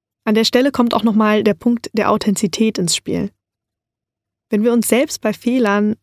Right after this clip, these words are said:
sehr harsch begegnen, kann es auch unauthentisch wirken, einer Freundin oder einem Freund in einer ähnlichen Situation gut zuzureden.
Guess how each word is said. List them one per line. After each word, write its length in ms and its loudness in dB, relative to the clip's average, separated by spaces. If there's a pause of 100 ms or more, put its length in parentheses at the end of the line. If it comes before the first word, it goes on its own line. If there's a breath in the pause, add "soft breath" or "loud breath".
(200)
sehr 440 0
harsch 360 0
begegnen, 680 -2 (640)
kann 180 0
es 160 -4
auch 240 -6
unauthentisch 760 -2
wirken, 480 -2
einer 180 -2
Freundin 560 0
oder 180 0
einem 160 0
Freund 600 -4 (160)
in 80 -2
einer 260 0
ähnlichen 400 0
Situation 720 0 (100)
gut 200 -4
zuzureden. 640 -2